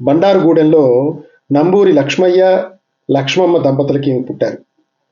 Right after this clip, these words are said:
ఆమె దళితులలో పూజారి వర్గమైన మాలదానరి కుటుంబంలో పుట్టారు. వారు రామానుజాచార్యుల వైష్ణవ సాంప్రదాయాన్ని పాటిస్తూ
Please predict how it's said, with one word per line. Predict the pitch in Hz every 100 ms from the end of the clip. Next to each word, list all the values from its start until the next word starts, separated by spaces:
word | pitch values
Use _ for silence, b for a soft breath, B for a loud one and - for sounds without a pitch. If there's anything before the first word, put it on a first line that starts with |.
| _ _ _ 139
ఆమె | 170 165 151 185
దళితులలో | 139 151 202 233 226 226
పూజారి | 220 175 175 202 196
వర్గమైన | 180 151 170 170 170 131 139 175 - B B -
మాలదానరి | 139 170 220 254 185 180 175 180
కుటుంబంలో | 165 151 147 147 147
పుట్టారు. | 143 127 110 - _ _ _ _ _ _ _ _ _ _ _ _ _ _ -
వారు | 151 190 147 156
రామానుజాచార్యుల | 170 135 160 185 202 196 196 185 185 175 165 156 135 -
వైష్ణవ | 147 160 208 196
సాంప్రదాయాన్ని | 160 170 156 156 156 151 151 147
పాటిస్తూ | 131 135 143 - 254 339